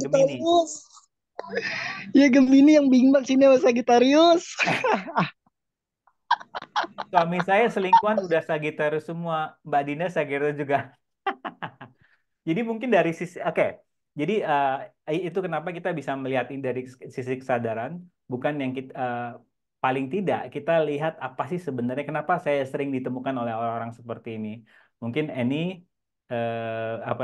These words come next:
Speaker 1: namanya, ngelihat dari sisi kemampuan dia untuk, eh, mengambil sebuah keputusan. Bukan artinya kita perlu cari pasangan seperti itu, enggak, tapi itu mengingatkan kita bahwa, "Oke, aku terlalu asik nih,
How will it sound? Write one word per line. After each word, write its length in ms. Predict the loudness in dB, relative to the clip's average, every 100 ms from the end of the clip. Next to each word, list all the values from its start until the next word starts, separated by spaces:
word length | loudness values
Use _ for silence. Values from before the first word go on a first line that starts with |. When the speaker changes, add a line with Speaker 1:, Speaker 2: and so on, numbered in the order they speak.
| -4
Speaker 1:
namanya, 340 | -4 -4 -4 -4 -2
ngelihat 340 | -2 -2 -2 -2
dari 160 | -2 -4
sisi 200 | -8 -4 -6 -4
kemampuan 560 | -2 -2 -2 -2 -2 0 0
dia 200 | -2 -4 -6 -10 -12
untuk, 240 | -8 -8 -8 _ _ _
eh, 300 | -6 -6 -6 -2
mengambil 300 | 0 0 -2
sebuah 200 | -4 -8 -8
keputusan. 460 | -12 -14 -12 -12 -12 -18 _ _ -6
Bukan 180 | 0 2 2
artinya 220 | 0 0 2
kita 100 | 0
perlu 160 | 2 0 2
cari 160 | 0 -2 -4
pasangan 340 | -2 -2 -2
seperti 240 | -2 -4 -4
itu, 40 | -4
enggak, 140 | -4 -2
tapi 140 | -4 -4
itu 120 | -2 -4
mengingatkan 460 | -2 -4 -4 -4 -6 -6
kita 160 | -4 -4
bahwa, 160 | -2 -4 -4
"Oke, 160 | -6 -8 -8 _ _
aku 140 | -4 -2 0
terlalu 240 | 0 0 -2
asik 200 | -6 -8 -8
nih, 100 | -8